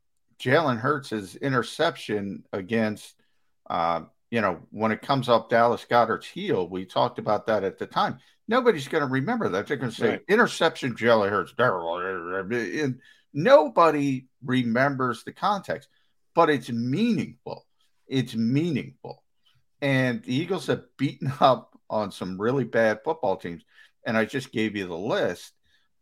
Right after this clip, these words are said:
Speaker 1: um, when we were talking to Ed Kratz about their wins since this started.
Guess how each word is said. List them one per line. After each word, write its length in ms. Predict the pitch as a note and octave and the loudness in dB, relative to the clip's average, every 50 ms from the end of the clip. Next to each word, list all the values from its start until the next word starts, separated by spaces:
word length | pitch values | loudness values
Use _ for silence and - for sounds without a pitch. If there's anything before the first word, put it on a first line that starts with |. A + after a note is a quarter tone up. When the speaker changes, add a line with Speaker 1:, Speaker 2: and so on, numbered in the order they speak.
| - | -6
Speaker 1:
um, 440 | F#2 F2 E2+ E2 D#2+ D#2 D2+ D2+ - _ - | -4 -2 -2 -2 -2 -4 -6 -8 -14 _ -10
when 160 | F#2+ G#2 G2+ | -8 -6 -6
we 60 | G2 | -6
were 60 | F#2+ | -8
talking 400 | F2 - A#2 A2 G2+ - - F#2+ | -4 0 0 0 0 0 -4 -8
to 60 | F2+ F#2 | -6 -4
Ed 220 | F#2 F2 - - | -4 -6 -6 -8
Kratz 520 | - - C#3 D#3+ D#3+ C#3 A2 F#2 - - | -8 -2 0 0 0 0 0 -4 -6 -10
about 320 | - F#2 - G2 G2 G2 - | -12 -6 -2 -2 -2 -2 -2
their 120 | F#2 E2+ | -6 -6
wins 600 | D#2 E2+ F#2 A#2 D#3+ F#3 D#3+ A2+ F#2+ F2+ F2 - - | -6 -6 -6 -6 -6 -4 -4 -6 -6 -8 -10 -12 -12
since 440 | - G#2 F#2+ F2 - - - - _ _ _ B2 | -12 -12 -12 -12 -14 -18 -20 -20 _ _ _ -8
this 220 | C3+ - - - | -6 -6 -6 -6
started. 640 | - - - A#2 C3 D#3 - - E2 D#2 - - | -8 -4 2 4 4 4 4 2 -2 -6 -8 -10